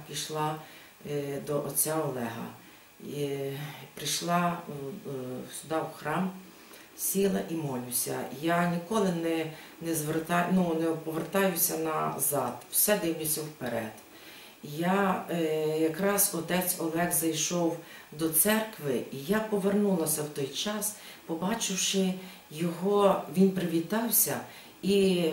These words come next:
м, е, його посмішку. І я подумала: «Це, напевне, отець Олег». Почалася служба. Тоді я дійсно переконалася, що це отець Олег. Він оз-, е, службу вів, потім оздоровляв.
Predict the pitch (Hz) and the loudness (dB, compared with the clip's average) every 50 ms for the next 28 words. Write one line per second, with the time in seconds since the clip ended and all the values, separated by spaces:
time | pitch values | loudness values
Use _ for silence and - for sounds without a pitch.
0 | 151 151 - 170 170 160 156 151 147 151 147 151 143 143 147 139 135 135 127 120 | 0 -2 -4 -4 -4 -2 -2 -2 -2 -2 -2 0 0 0 0 0 -2 -2 -2 -4
1 | 131 139 147 160 165 170 156 175 208 202 - - 165 160 147 - - 143 135 - | -4 -6 -6 -6 -4 -2 -2 -2 -2 -4 -4 -4 -2 -2 -2 -2 -2 -4 -4 -4
2 | - - - 139 127 120 120 - - - 135 135 160 190 190 190 180 156 147 143 | -6 -8 -8 -10 -10 -10 -10 -12 -14 -12 -6 0 0 0 0 0 -2 -4 -4 -2
3 | 131 123 117 117 113 110 110 110 - - 147 143 139 143 - 190 214 226 220 208 | -2 0 -2 -2 -2 -4 -6 -6 -6 -4 -4 -4 -4 -4 -4 -4 -2 -2 -2 -2
4 | 196 202 - 120 120 - 120 123 - - - - - 131 123 110 - - - - | -4 -6 -8 -10 -10 -10 -10 -10 -8 -8 -8 -8 -6 -6 -6 -4 -6 -6 -8 -12
5 | - - - - - - - - - - - - - 160 160 156 208 220 214 214 | -16 -20 -20 -20 -20 -20 -18 -18 -20 -20 -18 -6 -4 -2 0 2 2 2 2 2
6 | 202 - - 196 190 190 - - 147 139 127 120 - - - 107 - - - - | 2 2 0 2 2 2 2 0 -2 -4 -4 -4 -6 -8 -10 -12 -14 -12 -10 -8
7 | 139 143 147 147 143 131 123 139 170 214 240 - - 208 196 190 - 190 185 - | -8 -6 -6 -4 -4 -4 -2 -2 -2 0 0 0 0 -2 -4 -4 -4 -4 -4 -4
8 | - 165 165 170 165 165 165 160 - 160 156 151 - - - - - - - 131 | -4 -6 -4 -4 -4 -4 -4 -6 -6 -6 -8 -10 -14 -16 -18 -14 -12 -10 -10 -4
9 | - - - 151 156 160 - - - 131 - - 127 127 123 123 - - - 120 | -4 -2 0 0 0 -2 -2 -4 -8 -10 -10 -8 -6 -6 -4 -2 -4 -4 -2 -4
10 | 113 107 107 - - - - - - - - - - - - - - - 156 208 | -6 -6 -6 -6 -8 -10 -12 -14 -16 -18 -18 -18 -18 -18 -20 -20 -16 -2 2 2
11 | 226 214 - - 156 151 147 - - 151 143 139 143 139 135 135 131 131 - - | 2 2 2 0 -2 -2 -2 -2 -2 -2 -2 0 0 0 0 0 0 0 -2 -2
12 | - 151 175 202 196 196 190 180 170 160 165 160 156 - - - 226 226 - 185 | 0 0 0 0 0 0 -2 -4 -2 -2 -2 -2 -2 -2 -2 -2 -2 0 0 -2
13 | 170 - 156 147 143 143 143 143 143 120 120 117 113 110 98 95 | -4 -4 -6 -6 -6 -6 -6 -6 -6 -6 -6 -6 -4 -4 -6 -6